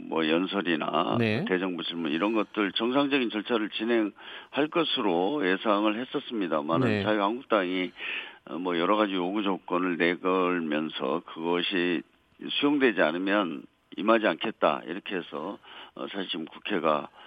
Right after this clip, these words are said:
Speaker 1: 어, 열리지 못하고 있습니다.
Speaker 2: 근데 요-, 그 자유한국당이 요구하는 요구 조건 중에 하나가요.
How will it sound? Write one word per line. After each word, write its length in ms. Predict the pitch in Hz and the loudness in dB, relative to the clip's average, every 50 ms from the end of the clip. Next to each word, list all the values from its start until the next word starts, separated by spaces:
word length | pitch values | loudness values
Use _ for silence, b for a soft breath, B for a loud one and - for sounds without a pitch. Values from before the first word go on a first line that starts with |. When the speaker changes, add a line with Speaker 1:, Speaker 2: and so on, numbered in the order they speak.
| B B B _ | B B B _
Speaker 1:
어, 100 | - 67 | -4 0
열리지 360 | 69 73 87 90 92 82 80 | 2 2 2 2 0 -2 -2
못하고 400 | 78 78 78 - 87 78 73 67 | -4 -6 -4 -4 -4 -2 -2 -4
있습니다. 400 | - - - - - - - - | -4 -6 -10 -10 -10 -6 0 4
Speaker 2:
근데 140 | 185 180 151 | 6 8 8
요-, 140 | 160 190 - - _ _ | 8 8 6 2 _ _
그 280 | - 196 196 196 185 165 | 4 6 8 10 10 8
자유한국당이 600 | - 165 185 208 226 247 240 - 220 202 180 156 | 8 8 8 8 8 6 6 6 8 8 8 8
요구하는 480 | 143 147 160 185 202 202 196 175 147 | 8 8 8 8 8 8 8 8 8
요구 180 | 135 147 170 165 | 8 8 6 4
조건 320 | - 123 - - 208 226 | 2 2 2 6 6 6
중에 200 | 226 220 196 156 | 6 6 6 6
하나가요. 760 | 143 165 202 220 202 147 110 98 95 101 104 110 107 90 87 | 6 6 6 4 4 4 4 4 4 2 2 2 0 0 -2